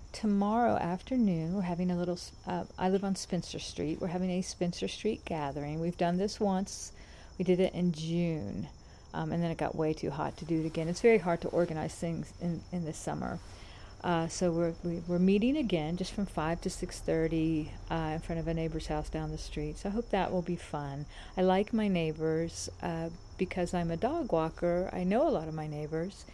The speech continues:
and we ha-, it was a ver-, it was really a, a fun gathering, uh, when we met in June. So we're, that's happening tomorrow. I have my writing group girls tomorrow, and then Sunday I'm doing,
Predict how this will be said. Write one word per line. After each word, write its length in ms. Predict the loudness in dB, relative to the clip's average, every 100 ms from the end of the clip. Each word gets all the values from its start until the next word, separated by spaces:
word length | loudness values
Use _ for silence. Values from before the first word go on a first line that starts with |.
| -18 -16 -16 -4
and 300 | -2 0 4
we 120 | 4
ha-, 80 | 8
it 100 | 10
was 160 | 10 10
a 60 |
ver-, 300 | 8 10 10
it 160 | 8 6
was 240 | 6 4
really 260 | 4 4 4
a, 140 | 2 0
a 80 |
fun 380 | -4 2 4 4
gathering, 520 | 2 0 0 -2 -4 -6 -10 -18 -18 -18 -14 -6
uh, 180 | -4 -2
when 160 | -2
we 80 | 0
met 220 | -2 -2
in 100 | -4
June. 340 | -6 -6 -6 -6 -10
So 180 | -4
we're, 200 | -2 -2 -4 -8 -14 -16 -16 -16 -16 -10 2
that's 220 | 2 4
happening 340 | 2 2 -2
tomorrow. 400 | 0 0 2 2
I 60 | 0
have 180 | -2 -4
my 140 | -2
writing 380 | 0 0 0 -2
group 200 | -2 -2
girls 320 | -2 -2 -2
tomorrow, 500 | -6 -4 -2 -2 -2 -4 -12 -14 -14 -14 -12 4
and 100 | 8
then 80 | 8
Sunday 340 | 8 8 8
I'm 140 | 6
doing, 380 | 6 6 6 4